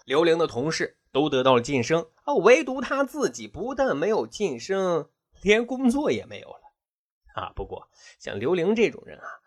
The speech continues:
工作不工作似乎也不重要，他觉得重要的只有一件事，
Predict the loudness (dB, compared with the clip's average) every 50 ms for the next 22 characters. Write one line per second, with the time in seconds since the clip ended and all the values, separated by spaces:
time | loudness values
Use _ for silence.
0 | _ -20 _ _ _ -2 0 0 0 -2 -2 0 -2 -2 -2 -4 -8 -2 0 0
1 | 0 0 -2 -4 -8 -14 -14 -12 -12 -12 -10 -8 -10 -10 -10 -12 -16 -18 _ -12
2 | -10 -6 -6 -6 -4 -4 -4 -6 -6 _ _ _ _ -20 _ _ -14 -8 -8 0
3 | 0 0 0 2 0 2 4 4 2 0 0 -2 -2 -2 -2 -4 -6 -8 -12 -20
4 | _ _ -6 -4 -4 -4 -4 -6 -8 -8 -10 -6 0 2 2 2 2 0 -6 -12
5 | -12 _